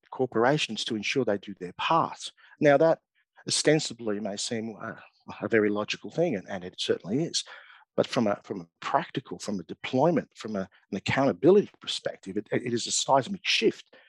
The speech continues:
in the way we look at security. So we may come in and say, "Oh, I O T devices," but when we look at how th-, they are deployed and, and the sheer number of them and the omnipresent nature, it becomes quite a challenge.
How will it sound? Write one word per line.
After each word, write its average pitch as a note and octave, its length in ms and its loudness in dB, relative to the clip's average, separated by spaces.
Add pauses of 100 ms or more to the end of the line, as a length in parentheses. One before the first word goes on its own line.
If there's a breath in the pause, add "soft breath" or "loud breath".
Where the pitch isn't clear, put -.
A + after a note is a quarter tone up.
(160 soft breath)
in C3 120 2
the A#2 80 2
way G2+ 200 -2
we G2 100 -10
look F2 140 -16
at - 80 -14
security. - 500 -10
So B2+ 240 6 (680 loud breath)
we D3+ 180 10
may D#3+ 200 6
come C3+ 280 0
in B2 100 0
and A#2+ 100 -4
say, A#2+ 180 2
"Oh, A2+ 120 -2 (100)
I A#2 220 2
O G#2+ 80 0
T A2 260 -4
devices," C#3+ 720 -2
but A#2+ 160 -4
when B2+ 160 0
we A#2 80 0
look A#2+ 180 -2
at - 80 -6
how A#2+ 420 2 (580 soft breath)
th-, - 160 -4
they A#2+ 140 4
are A2+ 120 4
deployed C3 580 0
and, G#2+ 140 -8
and G#2 160 -12
the A2+ 60 -16
sheer C#3 300 0
number C#3+ 600 2
of - 240 -14
them - 240 -20 (220)
and G#2+ 200 -2
the G#2 120 -4 (100)
omnipresent A#2+ 720 0
nature, A#2 500 0 (1200 loud breath)
it - 100 6
becomes C#3 320 0
quite - 240 -10
a F#2 40 -20
challenge. - 540 -8